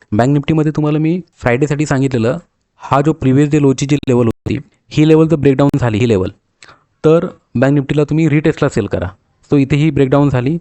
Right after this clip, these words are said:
त्याच्यानंतर हा बघा इथे रिटेस्ट आला ह्या कॅन्डलला, ह्या कॅन्डलला तुम्हाला एक्झॅक्टली चांगला ट्रेड मिळाला आणि त्याच्यानंतर तुम्हाला सांगितलेलं एक तुम्हाला खाली चांगला ट्रेड मिळेल उद्या. तर आता एक्झॅक्टली बघूयात मार्केट किती तिथून खाली आलेलं. हा बघा, इथून तुम्हाला एक अडीचशे पॉईंटचा ट्रेड मिळाला.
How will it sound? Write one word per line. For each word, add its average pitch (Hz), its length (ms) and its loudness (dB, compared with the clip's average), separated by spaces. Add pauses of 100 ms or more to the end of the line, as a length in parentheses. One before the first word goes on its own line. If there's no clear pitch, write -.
त्याच्यानंतर 143 380 0
हा 127 100 -2
बघा 127 140 0
इथे 123 200 0
रिटेस्ट 135 360 2
आला 120 220 -2 (120)
ह्या 127 100 -2
कॅन्डलला, 107 440 -2 (140)
ह्या 139 140 0
कॅन्डलला 151 360 -2
तुम्हाला 151 180 0
एक्झॅक्टली 143 320 -2
चांगला 139 260 0
ट्रेड 143 280 0 (420)
मिळाला 117 300 -2 (300)
आणि 143 160 -2
त्याच्यानंतर 156 260 0
तुम्हाला 160 200 -2
सांगितलेलं 151 600 -2
एक 151 160 -4
तुम्हाला 151 260 0
खाली 165 280 -4 (140)
चांगला 139 220 0
ट्रेड 156 220 -2
मिळेल 123 280 0
उद्या. 95 180 -4 (160)
तर 143 60 0
आता 143 120 0
एक्झॅक्टली 160 340 0
बघूयात 160 280 0
मार्केट 151 360 -4
किती 160 140 -2
तिथून 156 280 -2
खाली 117 180 0
आलेलं. 95 240 -4 (140)
हा 104 60 -6
बघा, 92 240 -6
इथून 127 420 -4 (640)
तुम्हाला 135 280 0
एक 147 200 -4 (200)
अडीचशे 147 340 -2
पॉईंटचा 156 480 -4 (200)
ट्रेड 143 140 0
मिळाला. 104 300 -4